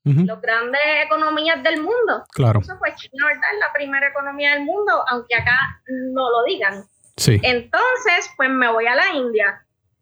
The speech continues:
Speaker 2: Y en la India, eh, después de la India, en la India quería ir al, al, a Darjeeling, que es la zona donde se cultiva el champán del té, uno de los tés más cotizados del mundo,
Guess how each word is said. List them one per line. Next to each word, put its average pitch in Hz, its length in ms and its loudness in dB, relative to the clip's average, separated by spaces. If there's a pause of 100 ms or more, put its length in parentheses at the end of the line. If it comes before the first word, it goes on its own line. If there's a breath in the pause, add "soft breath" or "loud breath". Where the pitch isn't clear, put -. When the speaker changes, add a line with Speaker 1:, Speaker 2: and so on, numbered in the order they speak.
(220)
Speaker 2:
Y 254 100 0
en 254 160 2
la 240 200 2
India, 349 800 2 (580)
eh, 220 720 0 (380)
después 226 320 -2
de 240 60 2
la 247 200 2
India, 370 720 0
en 262 80 -2
la 240 140 0
India 240 260 -2
quería 285 240 -4
ir 294 80 0
al, 285 180 0
al, 269 560 -4
a 262 120 0
Darjeeling, 277 760 -2
que 247 100 -4
es 220 100 2
la 220 100 0
zona 254 720 0 (440)
donde 240 220 2
se 226 160 -4
cultiva 226 340 -4
el 233 120 -6
champán 269 580 -2
del 269 280 -4
té, 277 300 0
uno 226 240 -6
de 220 60 -6
los 262 240 -6
tés 247 200 0
más 240 880 0
cotizados 233 600 -4
del 269 200 -2
mundo, 294 600 -4